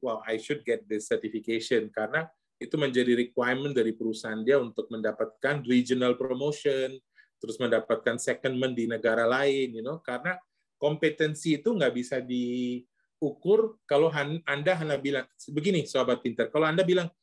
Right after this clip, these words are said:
"Saya lulusan Universitas A, saya lulusan Universitas B," mungkin si orang itu mengenal atau tidak mengenal universitas Anda ya. Kalau Anda bilang, "Saya lulusan Harvard," semua orang tahu ya. So, but,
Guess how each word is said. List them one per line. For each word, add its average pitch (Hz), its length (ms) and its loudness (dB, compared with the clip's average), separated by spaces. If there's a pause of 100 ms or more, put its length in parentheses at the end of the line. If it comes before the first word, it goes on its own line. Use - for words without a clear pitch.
(180)
"Saya 233 240 -2
lulusan 214 400 -2
Universitas 185 640 -4
A, 147 320 0
saya - 240 -2
lulusan 196 400 2
Universitas 156 800 0
B," 139 320 2 (480)
mungkin 180 400 -4
si 208 160 0
orang 180 280 2
itu 233 280 -2
mengenal 180 640 -2
atau 170 160 -10
tidak 175 320 -2
mengenal 170 400 0
universitas 120 640 -2
Anda 120 240 -4
ya. 110 160 -2
Kalau 127 240 -2
Anda 143 160 -2
bilang, 151 240 -6
"Saya 170 160 -2
lulusan 147 320 -2
Harvard," 151 400 0 (320)
semua 165 240 -2
orang 185 160 -2
tahu 156 280 0
ya. 139 120 -6 (380)
So, 190 340 -6
but, 165 240 -2